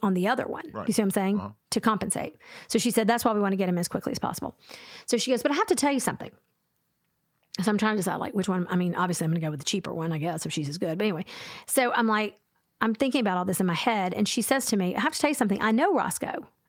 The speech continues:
Speaker 1: And I said, "You do?" And she said, "I used to work at Blue Pearl." She said, "I was the head surgeon at Blue Pearl." And she said, "I took care of him, and I actually did surgery on him when he had his car accident."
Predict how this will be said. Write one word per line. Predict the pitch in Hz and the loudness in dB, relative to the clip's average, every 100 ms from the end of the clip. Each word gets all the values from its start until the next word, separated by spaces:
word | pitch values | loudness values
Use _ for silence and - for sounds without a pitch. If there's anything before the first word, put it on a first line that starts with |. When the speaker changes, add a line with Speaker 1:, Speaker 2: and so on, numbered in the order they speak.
| - | -2
Speaker 1:
And | 226 | 0
I | |
said, | 226 226 | 2 2
"You | 214 | 2
do?" | 214 247 370 554 554 - - - - | 2 2 4 2 -2 -12 -18 -18 -6
And | - 240 | -2 0
she | 262 | 2
said, | 247 | 2
"I | - 294 | 2 2
used | 302 | 2
to | |
work | 254 254 | 2 2
at | 233 | 2
Blue | 220 226 | 2 2
Pearl." | 320 294 - - - | 2 2 0 -6 -4
She | - | 0
said, | 220 214 | 2 4
"I | |
was | 226 | 2
the | 220 | 2
head | 202 202 | 2 2
surgeon | - 262 208 196 | 0 2 2 0
at | 214 | 0
Blue | 214 202 | 2 2
Pearl." | - - - 208 _ _ _ _ - | 2 2 0 -6 _ _ _ _ 0
And | 220 | 2
she | - 220 | 2 2
said, | 226 208 208 - - - - | 4 2 0 -4 -20 -20 0
"I | 208 | 0
took | 233 - | 2 0
care | - 320 339 | 0 2 4
of | |
him, | 220 208 208 220 | 4 4 2 2
and | 226 | 2
I | 220 226 | 2 2
actually | 214 233 - 226 | 0 0 0 2
did | 233 | 2
surgery | - 294 349 294 247 | 2 2 2 2 2
on | - 233 | 2 2
him | 214 226 247 - | 4 4 2 2
when | 233 269 277 | 0 2 2
he | 302 | 2
had | 208 226 | 2 2
his | 233 302 | 0 2
car | 349 427 508 | 4 6 6
accident." | 403 - 247 214 202 - | 2 2 0 0 -2 -6